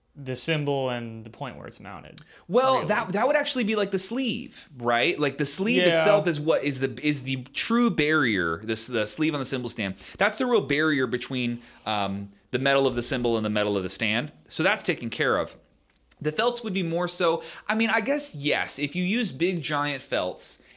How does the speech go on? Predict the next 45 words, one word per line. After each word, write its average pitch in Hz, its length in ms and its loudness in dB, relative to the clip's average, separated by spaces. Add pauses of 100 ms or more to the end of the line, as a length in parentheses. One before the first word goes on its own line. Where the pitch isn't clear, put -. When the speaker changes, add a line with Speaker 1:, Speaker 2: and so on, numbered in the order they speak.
Speaker 2:
and 127 140 -2
you 123 100 -4
clamp 180 480 -4
them 170 160 -4
down, 107 420 -2 (220)
you 175 100 -4
would 208 100 2
absolutely 175 600 0
begin 131 460 -2
to 127 60 0
change 123 300 -4
the 113 100 -8
sound 113 300 -2
of 101 60 -2
that, 95 420 -2
that 107 220 -2
cymbal. 85 360 -4
Speaker 1:
A 98 40 0
little 175 180 0
Speaker 2:
You, 185 60 -2
Speaker 1:
bit. - 300 -8
Speaker 2:
you 185 160 0
would. 156 460 2 (320)
But 190 140 2
it's, 190 160 0
it's 190 240 -6
such 247 320 -2
a, 139 320 0 (340)
it's 160 220 -2
so 220 500 2
minuscule. 151 640 0
I 120 80 2
really 151 260 2
wouldn't 127 280 -2
think 120 260 -4
that 110 180 -2
that's, 107 320 -2
that's 131 260 -2
not 185 120 2
how 180 100 2
I 139 120 4
would 110 160 0
think 127 260 -4
about 90 280 0
it. 90 180 -2